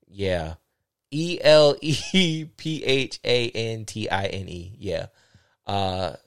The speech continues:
Sahel, uh, Philae, and others. And to Whip Wop, Whip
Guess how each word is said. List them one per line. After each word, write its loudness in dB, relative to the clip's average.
Sahel, 4
uh, 4
Philae, 2
and -4
others. -6
And 2
to 0
Whip 6
Wop, 4
Whip 4